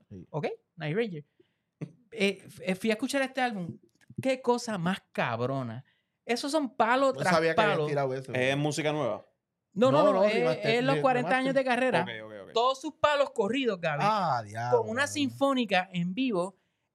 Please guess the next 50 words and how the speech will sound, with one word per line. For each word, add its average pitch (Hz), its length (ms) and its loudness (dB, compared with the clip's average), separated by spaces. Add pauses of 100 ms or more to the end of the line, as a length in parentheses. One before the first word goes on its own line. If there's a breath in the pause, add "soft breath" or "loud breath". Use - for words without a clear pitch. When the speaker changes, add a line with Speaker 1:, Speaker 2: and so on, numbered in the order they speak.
Speaker 2:
Y - 60 2
Speaker 1:
Mira, 202 120 6
Speaker 2:
hay 262 100 2
un, 139 60 0
Speaker 1:
una 156 180 2
de 165 80 2
las 160 100 4
mejores 147 280 -2
Speaker 2:
y 156 40 -10
Speaker 1:
baladas 226 320 4
Speaker 2:
hay 269 80 0
Speaker 1:
que 262 60 -4
existe 285 360 0
Speaker 2:
un 127 40 0
Speaker 1:
la 120 100 2
tiene 127 220 -2
Night 120 200 -2
Ranger. 113 300 -6
Speaker 2:
Sí. 117 280 -10 (540)
Speaker 1:
Macho, - 320 -8
cabrón. 143 220 -8
Speaker 2:
Varias. 135 460 0
Speaker 1:
Sí, 143 160 -10
varias, 117 480 -10
pero 107 160 -14 (720)
Speaker 2:
Va, 139 240 -6 (160)
cabrón. 160 280 -2
Speaker 1:
Macho, 196 120 -6
es 131 60 -8
que 135 80 -4
Night 120 160 -4
Ranger 123 140 -2
está 113 260 -4
Speaker 2:
Y 185 180 -4
Speaker 1:
duro, - 60 0
Speaker 2:
tiene 226 180 2
un 302 60 0
Speaker 1:
cabrón. 285 40 -4
Speaker 2:
solo 277 220 -2
de 285 60 2
batería 262 540 0
que 208 100 0
lo 196 120 2
combina 180 360 -2
con 247 160 0
la 247 100 2
Speaker 1:
Ah, 190 120 4
que 220 60 -4
Speaker 2:
percusión. 214 420 2
Speaker 1:
ahora, 180 240 -2